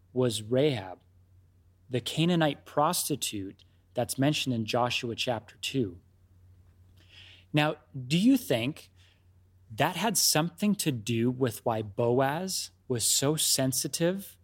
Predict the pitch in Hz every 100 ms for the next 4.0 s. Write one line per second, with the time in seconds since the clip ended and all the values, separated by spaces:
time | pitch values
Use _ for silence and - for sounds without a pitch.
0 | - 127 123 113 120 135 127 113 110 113
1 | 131 - 147 175 190 - - - _ _
2 | _ _ 127 110 - 120 123 151 156 117
3 | 117 135 135 139 156 120 113 135 180